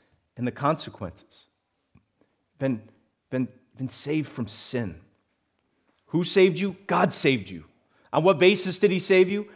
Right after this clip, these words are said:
On the basis of his grace, not anything else. Sola gratia. And last question, for what purpose did God save you? Let me pause for a moment and just say,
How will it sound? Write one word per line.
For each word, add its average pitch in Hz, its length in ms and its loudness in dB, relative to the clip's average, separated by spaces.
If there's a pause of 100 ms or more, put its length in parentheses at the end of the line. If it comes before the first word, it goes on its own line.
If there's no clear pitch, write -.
(140)
On 165 160 4
the 165 80 4
basis 170 500 2
of 165 240 2
his 156 220 2
grace, - 600 2 (920)
not 160 240 2
anything 175 300 4
else. - 500 4 (240)
Sola 180 320 4
gratia. 170 500 4 (1600)
And 120 120 -4
last 139 260 4
question, 139 360 2
for 123 120 -4
what 123 200 2
purpose 139 400 0
did 101 140 -14
God 98 240 -4
save 104 260 -4
you? 85 160 -12 (2000)
Let 143 80 2
me 156 100 4
pause 139 300 4
for - 120 -2
a 110 40 0
moment 120 340 2
and 110 80 -6
just 113 160 -10
say, 113 300 -2